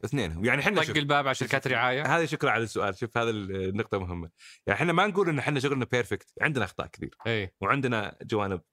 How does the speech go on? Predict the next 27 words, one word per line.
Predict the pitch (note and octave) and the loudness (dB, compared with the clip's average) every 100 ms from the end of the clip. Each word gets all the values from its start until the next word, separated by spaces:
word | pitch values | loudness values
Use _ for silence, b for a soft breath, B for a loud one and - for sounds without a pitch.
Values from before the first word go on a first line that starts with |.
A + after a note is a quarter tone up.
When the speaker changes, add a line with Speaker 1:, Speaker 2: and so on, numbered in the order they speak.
| - | -8
Speaker 1:
قصور | F#2 F#2 | -6 -6
كثير، | E2+ - E2+ | -8 -6 -4
لكن | A#2 D#3 C#3 C#3+ B2 | -2 -2 -4 -6 -6
نحاول | - C#3+ C3+ | -2 0 0
إن | C3 B2+ | -2 -2
ندارك | B2 A2+ B2+ G#2+ F#2 - | -4 -2 -2 -2 -4 -8
ال-، | E2 C#2+ A#1+ G1+ G1+ - _ B B B B B - | -10 -8 -8 -8 -12 -14 _ B B B B B -2
الأخطاء | A2 - D3+ F3+ | -2 0 0 0
في | F3 | -2
كل | E3 E3 B2 | -2 0 0
مرحلة | A2+ G#2+ G#2 F2 | 0 -2 -2 -4
نسويها. | F2 D#2+ C#2 E2 _ B B B - | -4 -4 -4 -8 _ B B B -10
بس، | G#2 B2 A#2+ - - | 0 2 0 -6 -4
آه، | C#2+ F2 E2+ E2 E2 - _ _ - | -2 0 0 -2 -4 -8 _ _ -2
يعني | A#2 B2+ | 0 2
هذا | E3 D3 A2 _ _ _ _ _ - | 2 0 -4 _ _ _ _ _ -8
برضو | E2+ F2+ B2+ C3 C3+ B2+ | -8 -2 -2 2 0 0
يرجع | G2 A2+ B2+ A#2 G#2 | -2 -2 -2 -2 -4
من | - G#2 G#2 - - | -4 -4 -4 -6 -4
واحد | A#2+ B2 A#2+ | -2 0 -2
من | G#2+ | -2
أسباب | G2+ - A#2 G#2+ | -2 -2 -2 0
الألعاب | G2 F2 F#2+ F#2 | 0 0 0 -2
السعودية | - E2+ F#2 | -4 -2 0
اللي | F#2+ | 0
هو | G2 | 0
الترويج | G2+ G2 F2 D#2 - | -2 -2 -2 -4 -8